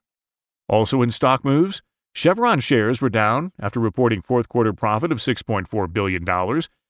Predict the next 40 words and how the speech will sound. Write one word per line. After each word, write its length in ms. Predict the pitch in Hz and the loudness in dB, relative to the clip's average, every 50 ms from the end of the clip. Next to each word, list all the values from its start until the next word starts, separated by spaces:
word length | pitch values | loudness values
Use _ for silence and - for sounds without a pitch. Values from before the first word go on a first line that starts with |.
| _ _ _ - | _ _ _ 0
down 200 | 151 151 151 147 | 2 2 2 2
from 160 | - 151 143 | 2 2 4
the 100 | 143 143 | 4 4
eleven 340 | 135 127 135 135 127 123 117 | 4 4 4 2 2 0 -2
point 260 | - - 117 113 104 | -2 -2 -2 -2 0
two 160 | - 240 247 | 0 0 2
billion 320 | 190 156 135 117 107 104 98 | 4 4 4 4 2 0 0
dollars 380 | 92 87 87 87 98 110 - | 0 0 0 0 -2 -2 -2
in 80 | 160 151 | 0 -2
the 80 | 160 | -2
third 260 | 160 - 202 196 185 160 | 0 0 0 -2 -2 -2
quarter. 380 | - 143 107 90 64 60 - _ _ _ _ _ _ _ _ _ _ _ _ - | 0 0 0 -2 -2 -8 -18 _ _ _ _ _ _ _ _ _ _ _ _ 0
Ahead 140 | 113 147 156 | 2 4 4
of 100 | 147 120 | 4 2
Friday's 440 | - 151 143 147 139 135 127 101 101 | 2 2 2 4 4 2 0 0 -2
report, 400 | 107 101 - 202 202 170 185 226 _ _ | -4 -2 0 0 0 0 -2 -4 _ _
Chevron 500 | - - - 160 165 147 139 127 127 131 | -6 0 2 2 2 4 2 2 2 2
announced 400 | 127 123 123 131 135 127 - - | 2 2 2 2 0 0 -2 -2
it 40 | 151 | 0
was 160 | 147 156 135 | 0 0 0
hiking 320 | - 160 160 165 - 170 170 | 0 0 -2 -2 -2 0 -2
its 160 | 170 139 - | -2 -2 0
dividend 420 | - 202 190 185 180 180 185 185 | 2 2 2 2 2 0 0 0
by 120 | 180 190 196 | 0 -2 -2
six 260 | 185 - - 220 - | 0 -2 -2 -4 -2
percent, 460 | - 131 123 107 - 120 107 104 104 - _ _ _ _ _ _ - | -2 -2 0 0 0 0 -2 -2 -2 -6 _ _ _ _ _ _ 2
along 300 | 120 131 147 147 151 151 | 2 4 4 4 4 4
with 100 | 135 117 | 4 4
a 60 | 110 | 2
massive 580 | 107 110 123 147 151 143 - - - 104 101 95 | 2 2 2 2 2 2 0 0 -2 -4 -4 -2
seventy-five 540 | - - 139 123 131 123 104 120 117 113 101 | 0 2 2 2 2 0 0 2 0 0 2
billion 300 | 104 135 151 156 160 156 | 2 2 2 2 2 2
dollars 340 | 147 139 139 139 151 143 127 | 2 0 2 2 0 0 0
share 220 | - - 123 107 | 0 0 2 2
repurchase 500 | 104 117 120 - - 90 82 - 113 110 | 2 0 -2 -2 -2 -6 -4 -4 -6 -6
plan. 580 | - - - 127 117 101 85 73 64 58 57 - _ _ _ _ _ _ _ _ _ _ _ _ _ _ _ - | -6 -6 -2 -2 0 0 -2 -4 -8 -12 -16 -20 _ _ _ _ _ _ _ _ _ _ _ _ _ _ _ -6
Shares 320 | - - 156 147 147 110 | 0 2 2 4 4 4
of 60 | 131 | 2
American 360 | 123 117 123 123 120 - 117 | 2 2 2 0 0 0 -2
Express 480 | 95 87 - - - 180 208 226 - - | -4 -4 -6 -4 -2 -2 -2 -2 -6 -8